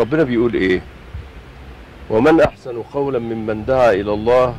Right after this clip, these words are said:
وعمل صالحا وقال إنني من المسلمين".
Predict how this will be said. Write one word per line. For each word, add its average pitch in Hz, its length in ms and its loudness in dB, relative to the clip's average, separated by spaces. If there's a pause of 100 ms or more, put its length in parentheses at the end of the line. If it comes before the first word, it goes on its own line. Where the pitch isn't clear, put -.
(920)
وعمل 107 520 2
صالحا 113 520 -4 (960)
وقال 160 460 4
إنني 139 540 0
من 113 180 -4
المسلمين". 104 680 -8